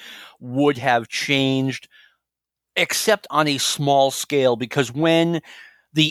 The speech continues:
internet became a big thing in the mid nineties, and yes, kids, there <laughs> was such a, th-, a, a thing as a pre-internet age,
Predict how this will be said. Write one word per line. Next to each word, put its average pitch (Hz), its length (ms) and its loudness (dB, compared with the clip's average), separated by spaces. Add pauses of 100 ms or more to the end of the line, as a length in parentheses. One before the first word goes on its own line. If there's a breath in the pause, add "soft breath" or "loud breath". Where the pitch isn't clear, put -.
internet 160 680 2
became 147 580 0
a 123 320 -6
big 143 260 0
thing 123 460 -2
in 120 240 -6
the 120 240 -4
mid 120 420 -2
nineties, 117 640 -2
and 117 440 -4
yes, 139 400 0
kids, 120 320 0
there 131 120 2
<laughs> - 180 -4
was - 140 -2
such - 260 0
a, 190 120 2
th-, 202 280 -4
a, 147 240 2
a 139 120 2
thing 170 460 0
as 127 360 -2
a 131 180 -4 (240 loud breath)
pre-internet 170 1120 2
age, 135 500 0